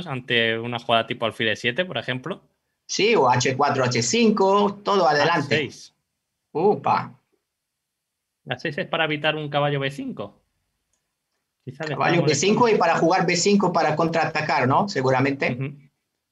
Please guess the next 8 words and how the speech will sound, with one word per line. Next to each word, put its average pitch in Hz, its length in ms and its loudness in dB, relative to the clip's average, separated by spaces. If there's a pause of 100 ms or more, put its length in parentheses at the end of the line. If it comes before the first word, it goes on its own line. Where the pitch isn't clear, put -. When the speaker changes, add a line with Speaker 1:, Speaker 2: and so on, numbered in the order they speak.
(160)
Speaker 1:
Sí, 131 60 -10
aún 131 180 -8
contra-, 123 400 -8
el, 107 420 -10
eh, 107 300 -10 (300)
ocupa 123 280 -2
el 107 120 -2
centro 160 560 -2